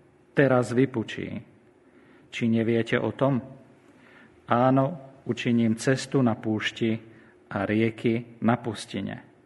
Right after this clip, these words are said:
Bude ma oslavovať poľná zver,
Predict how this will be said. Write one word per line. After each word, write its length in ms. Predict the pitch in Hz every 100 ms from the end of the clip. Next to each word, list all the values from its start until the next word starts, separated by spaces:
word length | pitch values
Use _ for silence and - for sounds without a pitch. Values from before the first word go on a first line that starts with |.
| _ _ _ _ -
Bude 280 | 110 120 123
ma 320 | 117 110 -
oslavovať 760 | 131 120 - 127 127 117 113 -
poľná 400 | 120 117 110 107
zver, 320 | 101 107 113